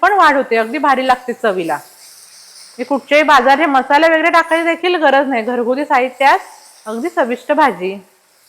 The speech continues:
पेस्ट अशी परतवून घेतली की ह्यानंतर मसाले टाकूया. घरगुती लाल मसाला,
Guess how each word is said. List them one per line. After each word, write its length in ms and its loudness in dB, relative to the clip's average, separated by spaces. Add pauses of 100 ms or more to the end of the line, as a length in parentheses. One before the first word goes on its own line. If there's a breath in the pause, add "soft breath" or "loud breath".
(880)
पेस्ट 280 2
अशी 180 -2
परतवून 460 -2
घेतली 380 -4
की 120 -8
ह्यानंतर 320 -2
मसाले 440 0
टाकूया. 500 0 (3000)
घरगुती 400 -2
लाल 180 4
मसाला, 500 2